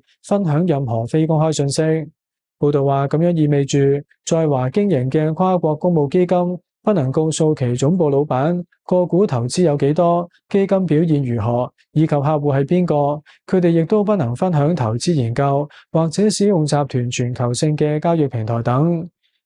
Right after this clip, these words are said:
噉樣問題就嚟啦，對於呢一啲跨國投資巨頭，要想評估自己對某間中國公司嘅總風險，或者想要了解對當地嘅投資情況時，應該點樣做？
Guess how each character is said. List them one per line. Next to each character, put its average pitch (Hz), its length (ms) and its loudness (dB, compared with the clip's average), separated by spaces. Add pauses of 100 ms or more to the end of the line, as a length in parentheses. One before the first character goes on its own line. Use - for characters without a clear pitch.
噉 147 100 0
樣 170 100 2
問 143 200 0
題 123 140 -2
就 135 140 0
嚟 117 140 0
啦， 135 280 0 (300)
對 165 160 0
於 190 160 2
呢 190 80 0
一 190 60 2
啲 190 180 0
跨 185 240 0
國 156 200 0
投 123 140 -4
資 117 220 -2
巨 143 160 2
頭， 123 380 -2 (220)
要 190 120 2
想 196 240 0
評 127 240 -2
估 151 200 2
自 160 200 0
己 180 120 2
對 165 140 2
某 151 220 2
間 185 260 0
中 190 220 0
國 160 140 0
公 175 200 -2
司 180 200 0
嘅 151 200 0
總 135 220 -2
風 175 180 0
險， 156 400 0 (300)
或 165 180 0
者 175 200 0
想 202 160 0
要 190 120 4
了 151 220 2
解 151 180 2
對 160 220 0
當 185 240 0
地 139 160 2
嘅 143 220 0
投 117 140 -2
資 120 200 -2
情 123 180 -2
況 143 200 0
時， 117 320 -4
應 156 120 0
該 160 140 0
點 143 140 0
樣 156 100 0
做？ 156 420 0